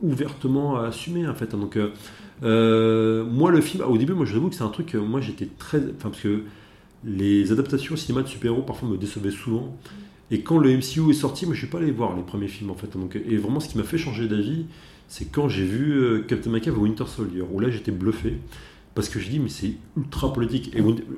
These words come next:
Captain America Winter Soldier, c'est là pour le coup, c'est un peu, ça repre-, c'est, c'est un peu ce que reprend, euh, Secret Empire, en fait, hein, c'est le shield, qui est une espèce de super agence, euh, de super C I A internationale, mais qui est quand même dirigée par des Américains, parce qu'il faut pas déconner, et, euh, qui est en fait pris aux mains.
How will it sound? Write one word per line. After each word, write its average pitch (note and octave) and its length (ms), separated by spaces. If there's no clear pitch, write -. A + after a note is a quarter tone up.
Captain - 180
America C3+ 200
Winter A2+ 320
Soldier, A#2 320
c'est - 120
là G#2+ 100
pour G#2+ 140
le G#2 60
coup, F3 160
c'est - 100
un F#2 60
peu, A2+ 180
ça - 140
repre-, - 240
c'est, - 260
c'est - 160
un F2+ 40
peu B2 120
ce - 60
que - 80
reprend, G#2 380
euh, E2+ 40
Secret - 340
Empire, G#2 380
en B2 80
fait, D3 160
hein, C3+ 120
c'est C#3+ 320
le G2+ 180
shield, B2+ 420
qui - 80
est - 20
une G2+ 60
espèce G#2+ 280
de F#2+ 100
super G#2+ 520
agence, G#2+ 500
euh, F2+ 300
de F#2+ 100
super A2+ 400
C A2 200
I G#2 160
A A#2 200
internationale, G#2 720
mais F#2 80
qui - 120
est - 60
quand F#2+ 60
même F#2 100
dirigée F2 300
par F2+ 100
des E2 140
Américains, F2+ 320
parce - 120
qu'il - 80
faut - 100
pas G2+ 80
déconner, A2+ 320
et, C#3 260
euh, A2+ 540
qui C#3 260
est E3 60
en D3 40
fait E3 280
pris E3+ 280
aux C#3 140
mains. E3 360